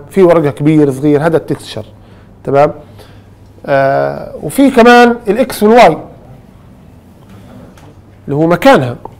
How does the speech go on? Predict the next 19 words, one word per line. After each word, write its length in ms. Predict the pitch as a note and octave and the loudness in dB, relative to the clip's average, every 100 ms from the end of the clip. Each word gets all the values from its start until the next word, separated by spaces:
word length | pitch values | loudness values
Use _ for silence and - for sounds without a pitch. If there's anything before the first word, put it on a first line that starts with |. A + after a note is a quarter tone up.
| - - - | -20 -20 -10
ما 60 | C3+ | -8
أنت 140 | D#3 | -8
في 80 | F#3 | -2
الآخر 280 | G#3+ F#3 F#3 | 0 2 2
لما 120 | E3 | 0
ترسم 300 | G#3 - F3+ | -2 -4 -8
الشجر 360 | - F3 C#3+ | -2 0 0
بدك 220 | D3 D#3 - | 0 -6 -4
توزع، 440 | G#3+ G3 F3 D3+ | 0 0 0 0
آه، 540 | C#3 C3+ C#3+ D3 - - - - - D3 | 0 0 -2 -8 -12 -16 -20 -20 -16 -2
الغابة، 280 | E3+ D3 C3+ | 2 2 0
مش 200 | B2 F3 | -4 -8
هيكون 220 | B3 A3 | -4 -2
كل 140 | G#3 | -2
الشجر 340 | E3 F#3+ F3+ D#3+ | -2 -2 -2 -2
في 100 | F3+ | -6
المكان 280 | F3+ F#3 | -8 -4
واحد، 300 | E3 E3 - - - - - - - | -2 -2 -4 -20 -20 -20 -20 -20 -10
تمام؟ 280 | C#3+ E3 | -2 -2